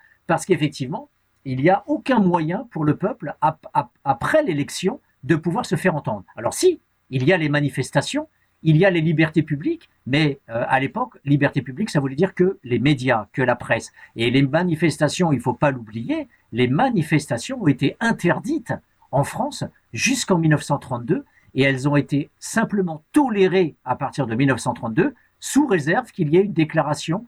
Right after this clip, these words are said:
et une autorisation préalable en préfecture. Donc c'est ça le régime juridique des libertés publiques en démocratie. Donc on a un verrouillage, et tout ce qui peut émaner du peuple, eh bien, est interdit,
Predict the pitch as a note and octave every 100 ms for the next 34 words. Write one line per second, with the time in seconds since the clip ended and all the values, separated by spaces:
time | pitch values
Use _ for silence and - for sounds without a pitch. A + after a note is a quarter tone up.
0 | _ - A#2+ C3+ G#3+ G#3+ E3+ D#3+ D#3 -
1 | E3+ - D3+ C#3+ D#3+ G#3 G3 _ _ G#3
2 | D#3+ C#3+ D#3+ C#3 - A#2+ G2+ _ _ _
3 | C3+ B2 F3+ C#4+ C4+ D#3+ D#3 D#3+ D3+ C3+
4 | D3+ D#3 E3+ D3 - C3 B2+ C#3 C#3+ C#3+
5 | C3+ B2 C#3 A#2 A2+ A2+ A#2 A#2 D4 -
6 | - _ - A3+ E3+ C#3+ A3 C#4 C#3 C3+
7 | C3 A3 G3+ F3+ D3+ A#3 - - _ _
8 | C3+ - D4+ - A#3 G#3 F#3+ E3+ F3+ E3+
9 | D#3 B2 E3 B3 G3 - C#3+ D3 G#3 -
10 | D3+ F#3 - F#3 - D#3+ C#3 C3